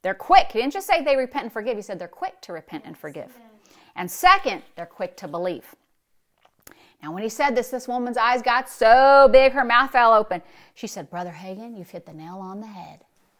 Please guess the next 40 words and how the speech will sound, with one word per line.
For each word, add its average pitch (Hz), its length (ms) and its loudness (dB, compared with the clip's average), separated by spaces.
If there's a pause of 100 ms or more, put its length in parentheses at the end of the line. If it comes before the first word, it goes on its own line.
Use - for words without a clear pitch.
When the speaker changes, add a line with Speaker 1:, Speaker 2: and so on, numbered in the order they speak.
(360)
Speaker 1:
You 170 80 -18
know, 156 80 -18
how 185 320 -10
did 175 200 -10
you 190 100 -14
know?" 220 460 -16 (320)
Right? 190 300 -16
Speaker 2:
<laughs> 254 100 -20 (800)
Speaker 1:
And 165 380 -12
he 170 140 -16
said, 170 220 -14
"Well, 165 220 -4
I'm, 185 360 -10
I'm 185 140 -14
not 190 160 -14
that 180 200 -12
smart." 190 380 -12 (140)
He 190 100 -20
ref-, 185 240 -16
made 180 180 -10
a 190 40 -10
reference 185 500 -10
to 208 80 -10
Mark 175 240 -8
eleven. 185 440 -4 (1700)
But 175 100 -20
she - 180 -10
said 208 280 -12
this. 160 200 -18
She 202 120 -20
said, 190 140 -14
"I 202 160 -2
believe 285 560 -4
that 170 120 -12
my 175 100 -10
husband's 190 420 -12
family 165 560 -14 (600)
are 165 80 -20
the 156 100 -20
quickest - 920 -18